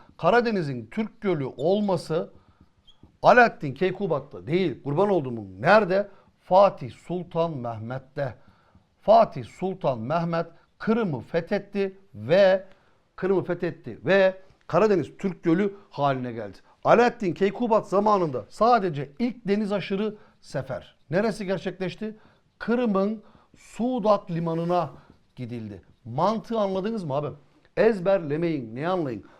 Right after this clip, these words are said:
Mantığı anlayın. Bak, kazanımları bildiğinizde bunlar kolay oluyor. Vallahi paragraf okumaya gerek bile yoktu. Kapış? Bilin. İki bin yirmi ikide beylik eser eşleştirmesini sordu. Aynı soruyla yüz bin kere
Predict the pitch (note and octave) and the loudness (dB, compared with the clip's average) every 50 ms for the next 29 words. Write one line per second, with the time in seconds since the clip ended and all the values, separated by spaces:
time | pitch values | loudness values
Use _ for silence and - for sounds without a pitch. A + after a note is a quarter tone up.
0 | _ _ - C3+ E3+ F#3 F#3+ - G3 F#3+ E3+ C#3+ B2 B2+ A#2+ - - - _ _ | _ _ -2 0 0 0 0 0 -2 -4 -4 -4 -6 -8 -10 -12 -16 -20 _ _
1 | _ - - F3 F#3 A3 B3 B3 A#3+ A3+ G3+ E3+ C#3 A2+ F#2 G#2+ D3+ F#3 G3 G#3+ | _ -4 -2 -2 0 0 0 -2 -2 -2 -4 -4 -6 -6 -6 -6 -6 -4 -2 -2
2 | A#3 A3+ G#3+ F3+ D3 B2+ A2+ A2 B2+ F3 A3+ A3+ G#3+ G3 G3+ A3 A3 - - - | -2 -2 -2 -4 -4 -6 -6 -4 -2 -2 0 0 2 4 4 4 4 0 -6 -2
3 | D3+ D3+ D#3+ F#3 G#3 A3 G3+ F3 E3 D3 C3+ B2+ A#2 G2+ G2+ B2 F#3 A3+ B3 A#3+ | 2 4 8 8 8 8 8 6 2 0 -2 -2 -4 -2 0 4 4 4 6 6
4 | G#3+ F#3 - - F#3+ G3+ A3+ G#3 G#3+ - G#3 G#3 - A3 G#3 G3+ D#3+ C#3 C#3 G3 | 4 4 2 2 2 2 2 2 0 0 -2 -2 -2 -2 -2 0 0 0 2 2
5 | G#3+ A3 A3 - - F#3 F#3+ G3+ G3 G3 - - - _ - C#3+ D3 B2+ - - | 2 2 0 -2 -4 0 0 0 -2 -4 -12 -20 -20 _ -6 -4 -4 -4 -4 -6
6 | - - - - _ _ - - F3 F#3+ - B3+ B3 - - - - - - - | -16 -20 -20 -20 _ _ 0 2 2 4 4 2 0 0 -4 -12 -20 -16 -6 -2
7 | E3+ G3 F#3+ D3+ A#2+ - - - _ - G3+ D3 - C4+ C#4 C#4+ C#4+ C4+ C#4 C#4 | 2 2 2 2 2 -2 -10 -16 _ -8 -4 2 4 6 6 8 8 8 6 6
8 | C#4 C4+ - B3+ A3 A3+ D#3 - - - _ - - - A3 B3+ B3+ B3+ C#4+ A#3+ | 6 4 2 4 4 4 4 2 0 -12 _ 2 6 8 8 8 6 2 0 0
9 | C#4 B3+ A3+ - - C4+ C4+ A#3 A3 - - _ - B3+ A3+ G3+ - - G#3+ - | 2 0 2 6 8 6 6 6 2 -4 -12 _ 0 2 2 2 2 0 -2 -2
10 | - - F#3 F3+ E3 D3+ - D#3 C#3 B2 - B2+ G2+ F#2 - - - - - - | -4 -6 -4 -4 -4 -4 -4 -6 -8 -8 -8 -10 -10 -10 -12 -20 -20 -20 -20 -20
11 | _ _ - D#3+ G#3+ C#4 E4 E4+ E4 D#4+ D4+ C#4 C4 B3 G#3+ - - G3+ G3 G3 | _ _ 4 8 10 10 12 10 10 8 8 4 2 0 -2 -2 0 0 2 2
12 | G3+ F3+ E3 D3+ C#3+ B2+ B2 C3 G#3 C#4 C#4+ B3+ A3 G3+ A3 G#3 G3 - - F#3 | 2 2 0 0 -2 -4 -2 2 4 6 6 4 4 2 0 0 -2 0 2 4
13 | F3 G3 G#3 G3+ | 6 6 6 4